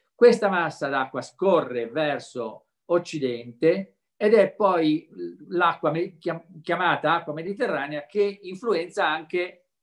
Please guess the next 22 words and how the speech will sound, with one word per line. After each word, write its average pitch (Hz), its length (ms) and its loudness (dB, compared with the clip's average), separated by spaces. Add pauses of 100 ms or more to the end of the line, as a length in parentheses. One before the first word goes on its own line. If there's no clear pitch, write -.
alcuni 190 380 -2
processi 156 800 0 (200)
molto 165 260 -4
importanti 139 600 -4
nel, 147 300 -2
nell'Oceano 147 480 -6
Atlantico. 95 520 -12 (680)
Quindi 208 520 6 (1000)
la 196 320 6
mia 202 280 6
grossa 247 320 6
preoccupazione, 165 1120 2
ma 143 140 -6
dovrebbe 160 260 -2
essere 165 200 -2
la 151 60 -2
preoccupazione, 147 1160 -6
diciamo, 127 380 -14
di, 131 240 -18
di, 117 380 -20
di 123 180 -20
tutti, 196 680 0